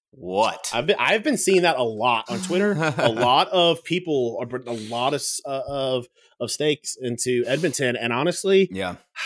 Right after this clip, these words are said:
Speaker 2: I get it, but I just, I don't believe in them.
Speaker 1: I know. Well, I just, my thoughts this year, just real quick, I'll give you my thoughts on it, was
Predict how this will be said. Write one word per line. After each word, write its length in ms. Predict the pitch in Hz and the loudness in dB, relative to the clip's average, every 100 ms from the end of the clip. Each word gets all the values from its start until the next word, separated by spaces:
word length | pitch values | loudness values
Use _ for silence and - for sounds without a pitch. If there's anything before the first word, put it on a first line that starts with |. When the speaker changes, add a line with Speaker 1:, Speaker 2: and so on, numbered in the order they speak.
| - - | -6 -2
Speaker 2:
I 100 | 143 | -2
get 260 | 127 147 | 0 4
it, 160 | 226 - - | 4 2 -4
but 280 | 170 160 - - | -2 -2 -4 -14
I 80 | 139 | -10
just, 200 | 131 127 | -8 -6
I 80 | 123 | -4
don't 240 | 117 127 - | -2 -4 -6
believe 460 | 92 87 85 _ - - _ - | -8 -8 -12 _ -20 -20 _ -20
in 100 | 98 | -16
them. 100 | 90 82 | -8 0
Speaker 1:
I 60 | |
know. 260 | 143 143 104 - - | 2 2 0 -6 -6
Well, 140 | 147 170 | 2 4
I 100 | 202 | 4
just, 260 | 208 208 - | 2 0 2
my 140 | 175 | 2
thoughts 320 | 190 185 175 | 4 2 2
this 180 | - 170 | 2 0
year, 80 | 160 | 0
just 220 | 139 147 151 | -2 -2 0
real 120 | 151 | 0
quick, 260 | 156 147 | 2 2
I'll 60 | 143 | 2
give 160 | 131 139 | 2 0
you 60 | |
my 120 | 131 | 0
thoughts 300 | 113 139 139 | 2 2 2
on 140 | 135 113 | 2 0
it, 80 | 104 | 2
was 280 | 110 98 | 2 0